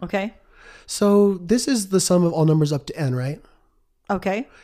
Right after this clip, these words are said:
Speaker 2: So how do, the next term, we would have to add n plus one to that.
Speaker 1: Yes.
Speaker 2: And if we, uh, if we do that, then the whole thing factors into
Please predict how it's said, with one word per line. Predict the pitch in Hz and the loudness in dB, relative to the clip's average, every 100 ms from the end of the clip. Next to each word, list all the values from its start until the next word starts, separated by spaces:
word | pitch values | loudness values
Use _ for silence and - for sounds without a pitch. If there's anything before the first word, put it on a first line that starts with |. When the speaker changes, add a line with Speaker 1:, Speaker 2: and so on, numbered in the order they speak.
| - | -10
Speaker 2:
So | - 190 | 0 2
how | 170 196 | 2 0
do, | 208 | 0
the | 160 | 0
next | 160 233 - - | 0 0 -4 -4
term, | 156 147 147 165 | -2 0 -2 -4
we | 156 | -6
would | 156 139 | -4 -4
have | 117 | -4
to | - | -4
add | 147 139 | -6 -4
n | 156 | -2
plus | 151 147 127 | -2 -2 -4
one | 156 151 | -2 -4
to | 135 | -4
that. | 123 120 - - | -8 -12 -10 -2
Speaker 1:
Yes. | 285 - - _ _ _ _ - - - - | -2 -2 -14 _ _ _ _ -20 -20 -8 0
Speaker 2:
And | 175 | 2
if | 156 | 2
we, | 160 147 147 - | 0 -2 -4 -4
uh, | 147 151 | -2 -2
if | 156 | -2
we | 143 | -2
do | 131 262 302 | -2 0 0
that, | 180 165 - | 0 -2 -4
then | 160 | -2
the | 156 | 0
whole | - | 0
thing | 180 165 | -2 -2
factors | 156 156 156 147 135 | -2 -4 -2 -4 -2
into | 175 185 - 135 131 135 | -2 -2 -2 -6 -4 -6